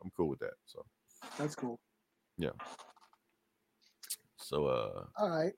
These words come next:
Speaker 2: Well, I guess my next book, I'll do Predator number three. You
Speaker 1: Predator
Speaker 2: know
Speaker 1: number
Speaker 2: what?
Speaker 1: three.
Speaker 2: I, I missed number two.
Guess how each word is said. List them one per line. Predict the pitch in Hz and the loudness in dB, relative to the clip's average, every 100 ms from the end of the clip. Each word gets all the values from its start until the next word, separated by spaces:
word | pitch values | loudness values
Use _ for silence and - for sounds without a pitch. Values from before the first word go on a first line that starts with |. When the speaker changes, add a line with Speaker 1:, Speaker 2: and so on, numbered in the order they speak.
| _ - | _ 6
Speaker 2:
Well, | 170 170 170 | 10 10 10
I | 165 | 8
guess | 170 170 - | 10 8 6
my | 143 147 | 4 6
next | 160 160 151 - | 8 6 2 6
book, | 143 156 - | 12 12 10
I'll | 139 127 | 8 10
do | 143 | 10
Predator | 131 151 151 156 160 165 160 160 165 - - _ _ _ _ _ _ _ _ _ | 12 12 12 12 12 12 12 12 12 6 -10 _ _ _ _ _ _ _ _ _
number | 131 135 180 185 | 10 12 12 12
three. | 147 - 139 214 185 - - - - _ _ _ - _ _ | 12 8 12 12 12 12 0 -20 -20 _ _ _ -20 _ _
You | 147 147 | 12 12
Speaker 1:
Predator | |
Speaker 2:
know | 180 | 12
Speaker 1:
number | 214 | 12
Speaker 2:
what? | 214 | 12
Speaker 1:
three. | - | 12
Speaker 2:
I, | 165 170 - _ _ 147 160 180 | 12 12 10 _ _ 12 12 12
I | |
missed | 175 175 196 - | 12 12 12 12
number | 156 180 175 | 10 12 12
two. | 156 214 233 - | 12 10 8 6